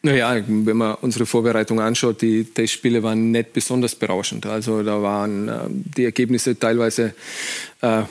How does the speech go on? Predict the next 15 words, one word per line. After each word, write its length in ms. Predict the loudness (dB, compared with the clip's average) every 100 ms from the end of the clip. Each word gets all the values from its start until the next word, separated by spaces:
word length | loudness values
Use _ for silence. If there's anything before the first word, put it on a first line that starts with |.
| -10 -4
nicht 360 | -2 -2 -2
das, 260 | -2 0 0
was, 380 | -2 -2 -6 -2
was, 300 | -2 -2 -2
äh, 540 | 0 0 0 -2 0
wir 160 | 2 2
uns 100 | 2
erhofft 380 | 2 0 0 0
haben. 240 | 0 0
Ähm, 500 | 0 0 0 0 -2 -6
da 180 | -4 0
war 160 | 0 0
auch 160 | 0
dann 220 | -2 -2 -2
schon 420 | -2 0 -2